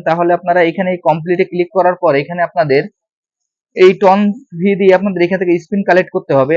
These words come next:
আমি এখানে ফ্রি কাজ করার জন্য এসেছি, আমি আগেও বলেছি, এখনো বলছি, যার কারণে এখানে আমি ক্রস চিহ্নটি দিয়ে কেটে দেব। এইখানে যে মেসেজগুলো আসুক,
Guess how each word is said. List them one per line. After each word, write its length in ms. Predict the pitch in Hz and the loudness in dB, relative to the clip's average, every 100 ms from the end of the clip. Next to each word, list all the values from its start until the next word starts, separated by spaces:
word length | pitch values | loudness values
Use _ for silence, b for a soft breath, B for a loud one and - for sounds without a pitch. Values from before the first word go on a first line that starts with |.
| 165 | 0
আমি 120 | 165 170 | -2 -6
এখানে 180 | 160 180 | -6 -6
ফ্রি 140 | 165 175 | -6 -4
কাজ 160 | 196 180 | -4 -2
করার 200 | 190 175 | -2 0
জন্য 120 | 180 175 | -2 -4
এসেছি, 240 | 165 170 170 | -4 -4 -4
আমি 100 | 165 143 | -2 -2
আগেও 200 | 156 175 | 0 0
বলেছি, 200 | 180 175 | 2 0
এখনো 260 | 180 156 185 170 | -2 -2 -4 -2
বলছি, 200 | 151 143 170 | -4 -4 -2
যার 120 | 151 | -2
কারণে 180 | 160 175 | -2 -6
এখানে 160 | 160 180 | -6 -8
আমি 120 | 175 175 | -8 -10
ক্রস 240 | - - 170 | -2 -2 -2
চিহ্নটি 360 | 180 180 190 196 | -6 -6 -2 0
দিয়ে 180 | 185 180 | 0 -2
কেটে 200 | 175 165 | -2 -2
দেব। 180 | 113 101 104 _ _ _ _ _ _ _ _ _ _ | -4 -8 -14 _ _ _ _ _ _ _ _ _ _
এইখানে 300 | - 170 220 220 | -4 0 0 2
যে 100 | 214 | 2
মেসেজগুলো 480 | 190 190 196 190 196 | 2 0 0 2 2
আসুক, 240 | 156 185 | 2 0